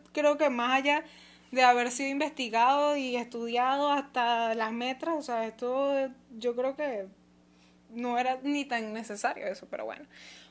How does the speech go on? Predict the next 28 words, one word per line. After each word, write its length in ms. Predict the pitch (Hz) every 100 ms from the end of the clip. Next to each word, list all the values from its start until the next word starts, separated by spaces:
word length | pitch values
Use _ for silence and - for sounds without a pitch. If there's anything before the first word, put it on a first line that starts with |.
| -
uno 240 | 226 247
lo 180 | 269 254
hace 320 | 214 208 254
por 340 | 247 262 233 226
la 220 | 202 196
calidad 540 | 202 202 202 202 190 -
del 320 | 208 214 214
contenido. 640 | - 214 202 190 214 - - - - _
Bueno, 300 | 202 226 - - - - - - - -
bien, 240 | 220 - -
vamos 260 | 208 311 -
a 40 | 427
empezar 600 | 403 226 226 - 294 - - - - -
con 340 | 269 262 254
lo 160 | 247 240
que, 520 | 240 233 233 226 -
con 300 | 247 247 240 - - - -
lo 160 | 247 247
primero, 440 | 233 233 233 214 202
el 120 | 226
inicio, 680 | 240 240 254 226 - - - - - - - - - - -
que 280 | 262 285 403
es 320 | - - -
nada 240 | 285 302
más 160 | 330 330
y 80 | 359
nada 180 | 359
menos 580 | 359 370 403 403 - -